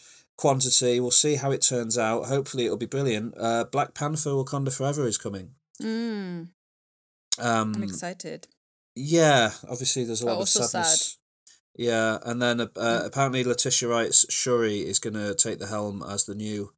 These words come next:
Speaker 1: Black Panther. Um, and she was
Speaker 2: Okay.
Speaker 1: great in the first movie, but Letitia
Speaker 2: Yeah.
Speaker 1: Wright as a person has got opinions I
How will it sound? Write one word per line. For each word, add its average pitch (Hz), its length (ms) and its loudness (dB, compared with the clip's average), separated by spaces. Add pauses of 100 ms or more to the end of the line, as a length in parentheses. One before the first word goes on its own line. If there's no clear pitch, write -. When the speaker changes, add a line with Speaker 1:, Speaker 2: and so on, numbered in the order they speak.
(540)
Speaker 1:
Black - 260 -6
Panther. 98 560 -8 (160)
Um, 101 320 -8
and 101 100 -6
she - 120 -2
was 110 100 2
Speaker 2:
Okay. - 60 -2
Speaker 1:
great 127 200 2
in 110 60 -2
the 113 60 -4
first 113 320 2
movie, 135 240 0
but 131 260 -4
Letitia 120 360 0
Speaker 2:
Yeah. - 20 -2
Speaker 1:
Wright 110 240 -2
as 101 120 -6
a 101 60 -10
person 110 460 2
has 104 100 0
got 90 160 -2
opinions 104 460 -6
I 98 160 -6